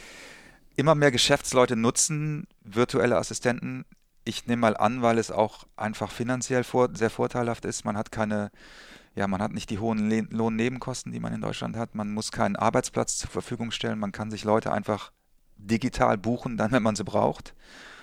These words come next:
Ja, und die typischen Jobs eines virtuellen Assistenten, das sind, äh, Planung von Meetings, Organisation von Geschäftsreisen, Beantwortung von E-Mails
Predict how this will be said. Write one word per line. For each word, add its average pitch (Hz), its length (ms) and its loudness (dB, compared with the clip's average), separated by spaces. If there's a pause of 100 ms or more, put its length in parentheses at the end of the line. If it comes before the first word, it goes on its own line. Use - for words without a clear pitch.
(1000)
Ja, 127 140 8
und 98 140 4
die 101 60 2
typischen 147 460 0
Jobs - 320 2
eines 120 420 2
virtuellen 120 360 4
Assistenten, 107 580 0
das 98 160 -2
sind, 104 340 -4
äh, 95 380 0
Planung 123 400 2
von 113 160 0
Meetings, 110 580 -2 (200)
Organisation 113 580 4
von 113 160 0
Geschäftsreisen, 104 880 0
Beantwortung 107 560 0
von 104 200 -8
E-Mails 104 540 -4